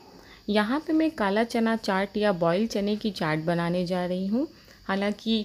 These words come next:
चने को आप अगर sprouts के रूप में या भिगो के खाएं तो ज़्यादा beneficial होता है, पर कभी-कभी for a change मैं उनको उबाल के भी खाती हूँ।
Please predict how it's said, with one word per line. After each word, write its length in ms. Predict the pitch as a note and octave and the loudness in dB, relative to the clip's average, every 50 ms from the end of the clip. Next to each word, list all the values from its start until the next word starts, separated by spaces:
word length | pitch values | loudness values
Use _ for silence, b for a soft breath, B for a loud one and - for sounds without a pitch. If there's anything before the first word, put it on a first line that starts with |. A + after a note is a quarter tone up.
| A3 - | -2 -2
चने 280 | - G3 G3 G#3+ B3 A#3+ | -2 0 2 0 0 0
को 140 | - C4+ B3+ | 2 2 2
आप 220 | B3 A#3+ A#3 A#3 | 2 2 0 0
अगर 180 | A3+ A3+ A#3 A#3 | 0 0 0 0
sprouts 540 | - - - - F3 F3 F#3+ A3 G#3+ - | -2 -6 -4 -2 0 2 2 0 -2 -4
के 140 | - - A#3 | -2 -2 0
रूप 280 | G#3+ A3 A3 G#3+ - - | 2 2 0 0 0 0
में 120 | A3+ A3+ | 2 2
या 140 | A3+ A3 G#3+ | 4 4 2
भिगो 360 | F#3+ F#3 F#3 D#3+ - F3 F3 F3+ | 2 0 -2 0 0 0 0 0
के 120 | G#3+ A3+ | 0 -2
खाएं 280 | A3+ - - G#3 G3+ F#3+ | -2 -2 -4 -2 -2 -2
तो 120 | F#3 F#3+ | -4 -4
ज़्यादा 300 | F3 F3 D#3+ D3+ D3+ E3+ E3+ | -4 -2 -4 -2 -2 -4 -2
beneficial 720 | F3 F3+ F3+ F#3 F#3 - G3 F#3+ F#3 - - G#3+ G#3 G3+ | -2 -2 -2 -2 -4 -4 -4 -6 -6 -4 -2 -2 0 0
होता 300 | G3 F#3 F3+ - - F#3+ | 0 -4 -4 -4 -4 -4
है, 260 | G3 G3 A#3 D4 F#4 B B B B B B B B - | -2 -2 -2 -4 -4 B B B B B B B B 0
पर 100 | G3 G3+ | 0 0
कभी-कभी 600 | G3+ - F#3+ F#3+ A#3+ B3 - C4 B3 A#3+ A#3+ A#3 | 0 0 0 0 0 2 2 2 2 2 -2 -4
for 180 | - - G3 | -2 -2 0
a 120 | F#3 F3+ E3+ | 2 2 0
change 380 | E3+ - - F#3+ B3 D#4 E4 C#4 | 0 -2 -2 2 2 4 4 2
मैं 100 | A3+ G3 | 2 0
उनको 260 | F#3 F#3 F#3+ - C4+ - | 0 -2 0 0 -2 -2
उबाल 360 | - F#3+ F3 F3 E3+ E3+ F3 | -2 -2 -2 0 0 0 0
के 140 | E3+ - E3+ | 0 -2 -2
भी 140 | E3 F3+ F3+ | -2 -2 -4
खाती 440 | - - D#3+ C3 - - - - D3+ | -4 -6 -8 -8 -8 -10 -8 -6 -6
हूँ। 160 | D3+ - - | -4 -6 -6